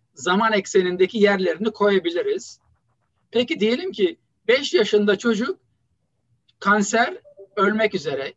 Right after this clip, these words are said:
kanserden. Yüz yaşındaki adam yaştan, es-, yaşlılıktan ölmek üzere. Bunların bu beşinci eksen üzerindeki koordinatları aynı.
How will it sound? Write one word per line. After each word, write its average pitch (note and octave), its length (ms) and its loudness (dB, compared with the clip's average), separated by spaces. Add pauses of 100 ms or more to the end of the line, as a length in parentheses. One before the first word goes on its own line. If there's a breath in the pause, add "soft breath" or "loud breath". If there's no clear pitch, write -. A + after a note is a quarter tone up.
(120)
kanserden. D#3 720 -6 (920)
Yüz C4+ 260 2
yaşındaki A#3+ 600 4
adam B3+ 380 2 (380)
yaştan, G#3+ 540 2
es-, G3 420 0 (160)
yaşlılıktan G#3 640 0
ölmek E3 320 -2
üzere. D3+ 400 -2 (1200)
Bunların G3+ 540 2
bu G3+ 160 2
beşinci A3+ 400 2
eksen G3+ 340 0
üzerindeki F#3 880 2 (1300)
koordinatları G3 840 2
aynı. F3 460 -2